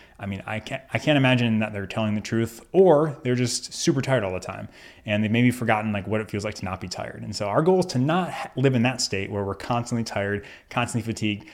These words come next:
but get a restful night's sleep so we can feel what it feels like to be at our, our best potential. So, you know, like I said, if you need to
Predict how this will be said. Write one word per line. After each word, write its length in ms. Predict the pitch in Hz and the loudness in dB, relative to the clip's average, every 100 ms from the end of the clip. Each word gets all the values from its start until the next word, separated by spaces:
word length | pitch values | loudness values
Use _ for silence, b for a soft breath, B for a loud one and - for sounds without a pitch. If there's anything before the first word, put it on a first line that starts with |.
| B - | B -6
but 260 | 104 117 | -6 -2
get 160 | 135 160 | 2 4
a 40 | |
restful 320 | 143 123 - | 4 2 2
night's 240 | 113 104 - | 0 0 -2
sleep 300 | - 101 98 | -4 -4 -4
so 120 | 110 | -4
we 80 | 107 | -2
can 160 | 101 95 | -4 -2
feel 240 | 175 185 | 2 4
what 100 | 156 | 4
it 80 | 123 | 0
feels 140 | 117 | -4
like 100 | 117 | -4
to 80 | - | -6
be 160 | 117 113 | -8 -4
at 180 | 107 | -4
our, 300 | 101 98 104 - 113 | -4 -4 -6 -10 -4
our 100 | 104 | -2
best 220 | 95 - | -2 -6
potential. 420 | - 104 107 110 - B B B | -10 -12 -12 -14 -16 B B B
So, 200 | B 113 | B -4
you 80 | 101 | -2
know, 60 | 95 | -4
like 80 | 92 | -6
I 20 | |
said, 100 | 95 | -2
if 80 | 110 | 2
you 100 | 123 | 4
need 220 | 139 151 | 4 4
to 400 | 147 139 127 | 4 2 0